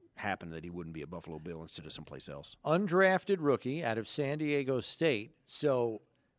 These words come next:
Speaker 2: even if he can't make the fifty-three and it is practice squad, as you suggested, I would submit that he would be a,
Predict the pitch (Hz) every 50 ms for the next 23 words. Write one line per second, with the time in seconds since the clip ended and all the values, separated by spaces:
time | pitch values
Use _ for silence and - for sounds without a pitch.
0 | _ _ _ _ - _ - - 165 196 226 220 208 190 165 - - - - _
1 | - - - 170 147 - - - 175 180 180 131 151 170 170 160 - - 131 -
2 | - 156 139 - - 120 107 - - 175 202 180 135 120 123 135 - - 131 123
3 | 117 120 165 180 160 - - 139 120 110 - - - - - - 131 120 113 107
4 | 107 98 113 120 107 - - 104 - - 143 160 160 - - 135 107 107 107 131
5 | 156 156 151 131 - - _ - _ _ _ _ - - - 143 127 127 135 139
6 | - - 131 95 98 143 139 131 123 110 123 123 123 113